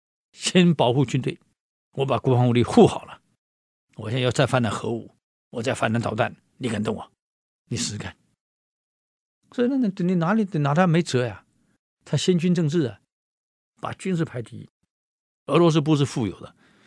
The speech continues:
可是他把战斗，我们称为俄罗斯战斗民族，他军事排第一。这早该我们就要认识到这一点了，啊，但问题是，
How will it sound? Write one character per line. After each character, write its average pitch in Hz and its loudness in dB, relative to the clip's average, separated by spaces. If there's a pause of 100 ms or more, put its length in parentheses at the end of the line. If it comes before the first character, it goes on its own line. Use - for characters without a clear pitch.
(380)
可 - -6
是 110 -2
他 117 0
把 92 -10 (280)
战 110 4
斗， 113 4
我 107 2
们 131 6
称 143 4
为 120 6
俄 123 4
罗 123 4
斯 113 2
战 120 0
斗 104 -4
民 92 -8
族， - -20 (440)
他 - -12
军 160 2
事 - -6
排 - -10
第 101 -18
一。 101 -20 (1200)
这 - -4
早 - -4
该 180 2
我 135 -2
们 117 -2
就 139 2
要 139 4
认 135 0
识 117 -10
到 117 -8
这 101 -12
一 87 -16
点 - -20
了， - -20
啊， 95 -18
但 131 -2
问 139 0
题 120 6
是， 113 4